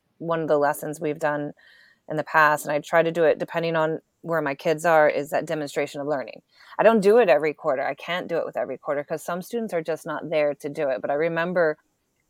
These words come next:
um, my, it was actually my third quarter last year where I had this, these group of kids who were, and so variable, um, but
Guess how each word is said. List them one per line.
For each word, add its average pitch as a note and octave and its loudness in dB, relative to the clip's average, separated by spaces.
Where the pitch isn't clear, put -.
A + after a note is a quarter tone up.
um, C#3 0
my, C#3+ -2
it F#3 -6
was F3 -4
actually F3 -2
my D#3+ 0
third E3+ 0
quarter D#3+ 0
last D3+ 0
year E3 2
where D3+ 0
I D#3 2
had E3+ -4
this, - -6
these D3 -8
group F#3 -2
of C#3 -8
kids E3 4
who D#3 0
were, C#3+ -2
and D3 -2
so F#3+ 2
variable, C#3+ -2
um, G#2 -6
but E3 -2